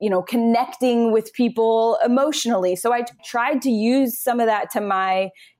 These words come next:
advantage in conversations with coaches or with executives, and really tried to develop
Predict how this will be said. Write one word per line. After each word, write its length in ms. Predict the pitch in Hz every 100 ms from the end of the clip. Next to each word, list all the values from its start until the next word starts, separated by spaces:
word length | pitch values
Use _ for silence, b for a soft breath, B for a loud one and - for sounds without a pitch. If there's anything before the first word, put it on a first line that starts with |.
| -
advantage 720 | 214 190 208 262 226 160 165
in 340 | 202 202 196 -
conversations 800 | 190 185 185 185 190 196 196 190
with 280 | 190 190 -
coaches 500 | 226 220 - 170 143
or 240 | 190 214
with 180 | 220 214
executives, 800 | 208 190 214 202 180 160 156 -
and 220 | 185 175
really 320 | 214 233 247
tried 360 | 247 214 202 196
to 100 | 202
develop 480 | 175 175 185 180